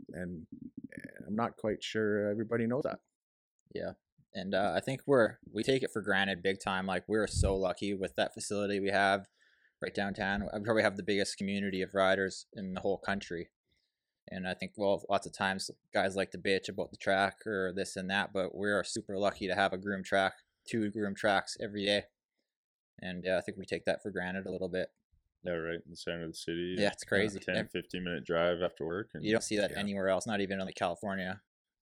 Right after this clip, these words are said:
Speaker 2: Really, like, you can, you can see downtown from the track. It's crazy.
Speaker 3: Yeah. It's, uh, yeah, it's definitely a world-class facility for sure.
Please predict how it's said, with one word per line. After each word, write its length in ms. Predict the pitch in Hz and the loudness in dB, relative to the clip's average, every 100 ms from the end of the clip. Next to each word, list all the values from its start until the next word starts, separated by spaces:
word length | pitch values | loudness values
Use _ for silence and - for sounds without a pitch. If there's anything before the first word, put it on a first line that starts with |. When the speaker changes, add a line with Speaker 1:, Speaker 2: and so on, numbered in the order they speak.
| _ - | _ -4
Speaker 2:
Really, 280 | 104 95 92 | 0 2 2
like, 200 | 95 110 | 0 -2
you 60 | |
can, 200 | 101 95 104 | -2 -2 -4
you 120 | 107 | -8
can 100 | 95 | -6
see 220 | - 92 | -2 -2
downtown 480 | 92 92 95 104 98 | -2 -2 0 0 0
from 180 | 92 87 | -6 -10
the 80 | |
track. 300 | - 92 87 - | -6 -6 -6 -12
It's 140 | - | -14
crazy. 380 | - 95 90 85 _ _ _ _ _ - | -6 -4 -4 -10 _ _ _ _ _ -16
Speaker 3:
Yeah. 180 | 67 65 - _ _ _ _ _ _ _ _ - _ - | -12 -12 -14 _ _ _ _ _ _ _ _ -20 _ -12
It's, 240 | 80 - | -12 -4
uh, 260 | 82 80 73 | 0 2 0
yeah, 200 | 82 80 | 0 0
it's 120 | 73 | -2
definitely 300 | - 76 78 | -6 -6 -6
a 60 | 76 | -6
world-class 440 | 76 76 - 78 | -4 -6 -8 -12
facility 460 | - - 85 78 76 | -12 -10 -6 -6 -8
for 160 | - - | -12 -10
sure. 380 | 85 80 76 | -4 -4 -6